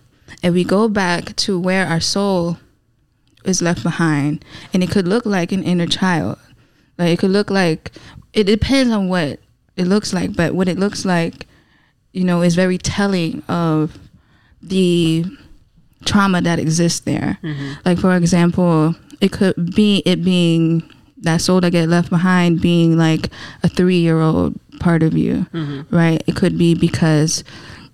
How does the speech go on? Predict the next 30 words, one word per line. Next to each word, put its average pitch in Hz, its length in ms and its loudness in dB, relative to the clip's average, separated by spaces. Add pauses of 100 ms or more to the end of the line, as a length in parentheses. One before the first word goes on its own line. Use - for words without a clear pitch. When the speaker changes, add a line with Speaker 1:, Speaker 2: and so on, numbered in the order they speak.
(120)
Speaker 1:
they're 170 300 2
either 165 600 2 (200)
assaulted 185 500 2
at 208 200 0
three 240 360 2 (360)
or 175 420 2 (260)
they 180 200 0
felt 185 420 0 (160)
at - 220 -2
that 180 340 -2
time, 185 720 2 (560)
you 185 180 2
know, 175 460 4 (1600)
they 190 180 2
lost 190 340 0
their 175 140 2
voice 170 480 2
and 165 180 2
couldn't, 170 440 4 (720)
you 180 100 -4
know, 165 440 -4 (160)
speak - 540 -6 (380)
their 180 180 2
truth 185 640 4
or 170 80 4
something 202 320 2
like 170 200 2
that. 165 200 0
It 175 100 2
depends 196 520 2